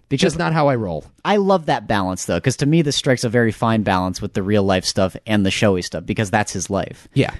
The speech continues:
Speaker 2: I don't mind that at all. I feel like contextually it works very, or thematically, rather, it works extremely well. I, it's hard for me to imagine him telling a story like this any other way, especially after seeing something like Cabaret.
Speaker 1: Yeah, I mean, it's certainly not his style.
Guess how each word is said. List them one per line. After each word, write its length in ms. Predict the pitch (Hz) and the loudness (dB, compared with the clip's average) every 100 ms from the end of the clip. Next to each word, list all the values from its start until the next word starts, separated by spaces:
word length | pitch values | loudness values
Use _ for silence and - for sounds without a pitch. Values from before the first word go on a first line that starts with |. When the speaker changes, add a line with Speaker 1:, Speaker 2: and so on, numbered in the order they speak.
| - | -10
Speaker 2:
I 80 | 127 | -2
don't 160 | 139 131 | 0 2
mind 220 | 127 120 | 2 2
that 160 | 113 104 | 0 2
at 40 | |
all. 200 | 110 104 | 2 2
I 80 | 95 | 0
feel 180 | - 107 | 0 0
like 200 | 101 - | 0 -2
contextually 720 | 104 110 104 - 98 95 90 | -2 -2 -2 -4 -4 -2 -2
it 60 | 92 | -2
works 260 | 90 90 | -4 -4
very, 240 | - 95 98 | 0 2 2
or 80 | |
thematically, 500 | 104 120 147 151 120 | 0 0 0 0 0
rather, 260 | 104 98 95 | -2 0 -2
it 80 | 90 | -4
works 240 | 92 92 90 | -6 -6 -8
extremely 400 | - 95 87 82 | -8 -6 -6 -6
well. 320 | 80 71 - - - - - - _ _ | -6 -8 -12 -18 -20 -20 -20 -20 _ _
I, 80 | 127 | -2
it's 240 | 127 131 - | 0 0 2
hard 200 | 147 143 | 2 2
for 80 | |
me 160 | 143 135 | 0 2
to 100 | 123 | 2
imagine 380 | 117 117 113 104 | 2 0 0 0
him 300 | 110 107 104 - | 0 2 0 0
telling 260 | 131 113 | 2 2
a 60 | 107 | 0
story 260 | - 117 104 | 0 2 2
like 220 | 98 95 | 0 0
this 160 | 101 - | -4 0
any 220 | 107 98 | 2 2
other 180 | 92 87 | 2 0
way, 320 | 95 101 - | 0 -2 -2
especially 360 | - 139 135 123 | 0 0 0 0
after 160 | 107 104 | 0 0
seeing 220 | 117 101 | 0 2
something 260 | 107 95 | 0 -2
like 140 | 92 87 | -4 -4
Cabaret. 540 | 101 92 85 92 101 - - - - - | -4 -4 -2 -2 -4 -8 -20 -20 -20 -4
Speaker 1:
Yeah, 140 | 320 - | -2 0
I 60 | |
mean, 140 | 233 220 | 0 0
it's 120 | 190 | 0
certainly 300 | 294 220 165 | 0 0 2
not 200 | 160 151 | 0 2
his 140 | 156 139 | 0 2
style. 520 | - 151 120 87 | 2 2 2 -2